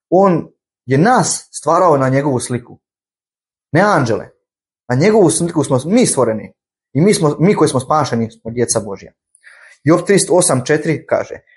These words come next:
„Gdje si ti bio kad sam polagao temelje zemlje? Objavi ako imaš razboritost. Ko je položio mjere njezine? Znaš li? Ili ko je nad njom uže razapeo? Na što su pričvršćeni temelji njezini? Ili ko je postav-,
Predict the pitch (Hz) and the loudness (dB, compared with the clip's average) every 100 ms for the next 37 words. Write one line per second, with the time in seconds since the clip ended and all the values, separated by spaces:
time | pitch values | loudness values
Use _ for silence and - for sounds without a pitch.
0 | _ _ 165 254 226 247 220 233 - 139 | _ _ -2 0 0 0 2 2 2 -2
1 | 147 131 131 139 185 147 - 151 131 131 | -4 -2 0 2 2 0 0 0 0 0
2 | 117 139 127 110 _ - 120 139 208 214 | 0 -2 -2 -6 _ -12 -2 0 2 2
3 | 135 139 147 123 117 117 117 107 - - | 2 0 0 -2 0 0 0 -4 -6 -20
4 | - _ _ - 269 220 214 208 208 196 | -20 _ _ 0 2 4 4 4 2 2
5 | 175 120 120 123 101 101 123 208 165 - | 0 0 0 -4 -8 -10 -4 -4 -4 -10
6 | - _ _ - 135 135 277 233 123 131 | -18 _ _ -4 -2 0 2 2 2 -2
7 | 127 202 208 135 - 214 160 120 117 - | 0 2 0 0 -2 0 2 2 0 -4
8 | 90 - _ _ - 147 - - - 233 | -8 -10 _ _ -6 -2 0 0 0 0
9 | 240 - 139 127 143 214 165 120 117 117 | -2 -2 0 0 0 2 2 0 -2 -4
10 | 104 - _ _ - 127 127 131 - - | -10 -14 _ _ -2 2 2 0 -6 0
11 | 226 208 202 233 151 | 0 0 0 0 0